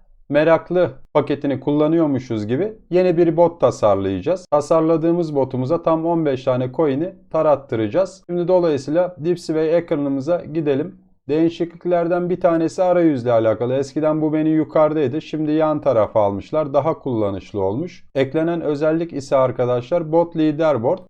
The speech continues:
Buradan en başarılı traderları görüp kopyalayabiliyorsunuz. Dünkü canlı yayınımızda bundan kısaca bahsetmiştim. Örneğin bir tane bakalım. Burada Marco arkadaşımız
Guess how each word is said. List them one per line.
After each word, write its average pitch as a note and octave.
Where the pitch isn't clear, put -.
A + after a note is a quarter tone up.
Buradan E3+
en F3
başarılı C#3
traderları C#3+
görüp E3
kopyalayabiliyorsunuz. D#3+
Dünkü D3
canlı D3+
yayınımızda C#3
bundan D3
kısaca D3
bahsetmiştim. C#3+
Örneğin D#3+
bir E3
tane D3
bakalım. D#3
Burada D#3+
Marco D#3+
arkadaşımız C#3